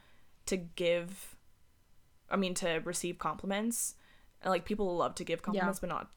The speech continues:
Speaker 1: they're, it's harder for people to
Speaker 2: Yeah.
Speaker 1: receive compliments. So I think also if you don't take compliments
Speaker 2: Yeah.
Speaker 1: well, like,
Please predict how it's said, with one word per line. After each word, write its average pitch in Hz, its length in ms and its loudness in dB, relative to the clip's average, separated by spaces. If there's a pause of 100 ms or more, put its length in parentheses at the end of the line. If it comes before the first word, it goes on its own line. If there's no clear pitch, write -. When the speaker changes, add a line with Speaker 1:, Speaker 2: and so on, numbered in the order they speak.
Speaker 1:
they're, 170 260 4
it's - 220 -4
harder 165 300 0
for 175 120 -8
people 175 220 -4
to 180 80 4
Speaker 2:
Yeah. 160 80 6
Speaker 1:
receive 170 260 -2
compliments. 208 480 -2
So 175 280 0 (300)
I 185 80 4
think 180 360 0 (140)
also 175 380 2
if 175 220 2 (800)
you 175 160 -8
don't 151 180 -6
take 165 180 -6
compliments 170 460 -2
Speaker 2:
Yeah. 165 80 -2
Speaker 1:
well, 147 80 -2
like, 156 160 -4